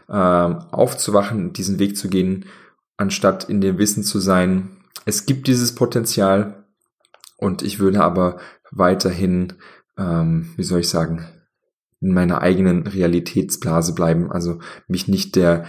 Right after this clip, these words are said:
der Wirklichkeit stellen und mein, mein wahres Potenzial entfalten. Ich glaube, wenn ich irgendwann auf dem Sterbebett liege, würde ich es bereuen, wenn ich all diese Schritte nicht gegangen wären. Deswegen,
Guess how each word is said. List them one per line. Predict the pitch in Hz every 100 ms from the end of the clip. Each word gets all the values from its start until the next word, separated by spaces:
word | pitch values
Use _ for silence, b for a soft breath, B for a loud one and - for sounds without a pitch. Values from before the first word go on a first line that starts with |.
| B -
der | 85
Wirklichkeit | 95 98 98 - - 82
stellen | - 87 85
und | 82 82
mein, | 87 82
mein | 80 82 82
wahres | 85 87 -
Potenzial | 98 87 82 87 85
entfalten. | 82 - -
Ich | 98
glaube, | - 127 143 151 B B B
wenn | -
ich | 104 -
irgendwann | 107 104 98 -
auf | 95
dem | - 92 87 -
Sterbebett | - 98 107 101 95
liege, | 95 98 98 B B -
würde | 101 110
ich | 90
es | -
bereuen, | - 98 95 95 98
wenn | 101 92
ich | 90 -
all | 90
diese | 85 87
Schritte | - - -
nicht | 92 87 -
gegangen | 85 85 78
wären. | 78 80
Deswegen, | 90 87 - 85 87